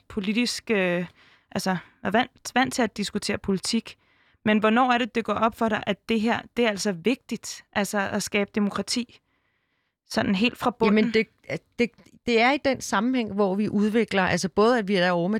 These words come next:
Speaker 2: demo-, altså
Speaker 1: Mhm.
Speaker 2: demokratiscenen, men også at vi rent faktisk får udviklet det her meget konkrete initiativ.
Speaker 1: Men
Speaker 2: Og
Speaker 1: hvad er der på spil?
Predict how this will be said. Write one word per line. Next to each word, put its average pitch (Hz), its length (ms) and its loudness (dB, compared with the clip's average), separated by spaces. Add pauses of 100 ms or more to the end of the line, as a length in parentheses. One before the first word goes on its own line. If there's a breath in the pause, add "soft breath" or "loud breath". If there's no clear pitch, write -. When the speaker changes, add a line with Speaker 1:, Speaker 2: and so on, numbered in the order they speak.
Speaker 2:
demo-, 175 320 -6
altså 160 180 -6
Speaker 1:
Mhm. 147 60 -10
Speaker 2:
demokratiscenen, 214 1000 0
men 190 140 0
også 214 240 2
at 214 120 -2
vi 202 80 -2
rent 202 240 -2
faktisk 180 440 -2
får 196 200 -2
udviklet 208 520 0
det 185 80 -2
her 175 140 2
meget 196 260 0
konkrete - 480 -4
initiativ. 190 560 -4
Speaker 1:
Men 240 80 2
Speaker 2:
Og 233 40 2
Speaker 1:
hvad 240 100 2
er 262 40 2
der 294 80 -2
på 254 140 -8
spil? - 300 -6